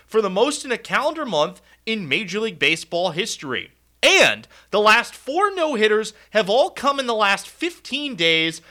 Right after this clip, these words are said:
which is tied for the most no-hitters over a fifteen-day span in Major League Baseball history. There were four no-hitters over a thirteen-day stretch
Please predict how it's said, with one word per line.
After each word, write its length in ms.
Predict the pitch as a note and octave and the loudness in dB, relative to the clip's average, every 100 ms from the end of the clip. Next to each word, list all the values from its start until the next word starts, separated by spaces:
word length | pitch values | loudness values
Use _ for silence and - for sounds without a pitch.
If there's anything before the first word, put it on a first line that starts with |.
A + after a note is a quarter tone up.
| - | -10
which 200 | G#3+ A#3 | -6 -6
is 100 | A#3 | -6
tied 340 | - G3+ B3 A#3+ | -4 0 0 0
for 100 | A#3 | -2
the 80 | A#3 | 0
most 340 | A#3 D#4 - | 0 0 0
no-hitters 500 | C#4+ C4 A#3 A#3 G#3 | 0 2 2 0 0
over 280 | A3 G3 G3 | 0 0 -4
a 40 | |
fifteen-day 680 | - E4+ - - D4 A#3 A3 | -4 -8 -6 -8 -2 2 2
span 560 | - - F#3 E3 E3+ E3 - - | 0 0 4 4 2 -2 -14 -6
in 200 | A3+ F3+ | -2 0
Major 240 | F3+ D#3 | 0 -2
League 160 | F3+ C#3+ | -2 2
Baseball 460 | D3 D3 D#3+ C#3+ | 0 0 -4 -2
history. 640 | D3+ C4 - C#4 C#4 C#4 - _ | -2 -4 -4 -4 -4 -6 -10 _
There 100 | F#3+ | -2
were 160 | A3 A3 | 2 2
four 400 | - - E4+ G#4 | 0 -2 2 2
no-hitters 640 | G4 D#4+ A#3 B3 A#3+ - - - | 2 0 2 0 -2 -6 -14 -4
over 300 | - B3 A3+ | 0 2 2
a 60 | G#3+ | 0
thirteen-day 720 | - F#4+ - - B3+ G3 F3+ | -2 -6 -4 -8 -4 -2 -2
stretch 560 | F3 - F3 F3 - | -4 0 2 0 -4